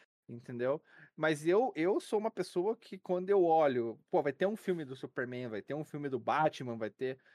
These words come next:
eu, eu já crio uma expectativa gigantesca, porque, né? E você sabe que são personagens que podem entregar muito, afinal de contas, você tem uma trilogia do Batman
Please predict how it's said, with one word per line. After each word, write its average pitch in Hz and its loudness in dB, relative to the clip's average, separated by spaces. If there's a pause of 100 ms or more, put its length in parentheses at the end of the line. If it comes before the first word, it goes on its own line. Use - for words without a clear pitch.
(340)
eu, 185 -4
eu 151 -4
já 185 0 (220)
crio 185 -2
uma 214 -2
expectativa 214 -4
gigantesca, 233 -4 (320)
porque, 180 -4 (300)
né? 147 -4 (280)
E 151 2
você 170 0
sabe 196 0
que - -18
são 196 -4
personagens 185 -2
que - -16
podem 190 0
entregar 175 -4
muito, 175 -2
afinal 170 -6
de - -8
contas, 175 -10
você 175 -4
tem 180 -2
uma 262 0
trilogia 165 2
do 131 -2
Batman 131 -2